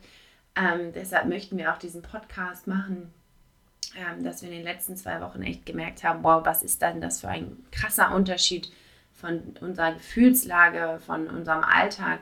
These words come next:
von dem, was hier passiert <laughs> und dem, was dort passiert ist in unserer Auszeit. Und da waren wir echt nur, nur drei Wochen weg, aber es war halt so intensiv, dass es eigentlich egal ist, wie lange du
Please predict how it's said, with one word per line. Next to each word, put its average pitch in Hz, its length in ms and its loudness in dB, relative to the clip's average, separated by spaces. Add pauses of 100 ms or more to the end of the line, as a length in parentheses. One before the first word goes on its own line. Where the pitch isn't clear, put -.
von 165 300 -6 (460)
dem, 185 300 6 (160)
was - 400 -4 (200)
hier 254 380 6
passiert 214 640 10
<laughs> - 0 -
und 190 240 8
dem, 196 200 6
was 160 240 0
dort 190 300 10
passiert 196 420 2
ist 220 160 6
in 190 120 -6
unserer 202 400 2
Auszeit. 190 360 -4 (540)
Und 196 200 6
da 170 160 4
waren 170 260 4
wir 165 160 -2
echt - 180 -10
nur, 175 260 -4 (180)
nur 220 240 10
drei 180 280 4
Wochen 233 300 8
weg, 170 260 6
aber 165 220 0
es 170 140 -6
war 170 140 6
halt 165 160 -2
so 196 120 -2
intensiv, 202 720 -2
dass 170 220 -8
es - 100 -20
eigentlich - 380 -10
egal 180 380 0
ist, - 180 -12
wie 78 60 -14
lange - 260 -12
du - 100 -20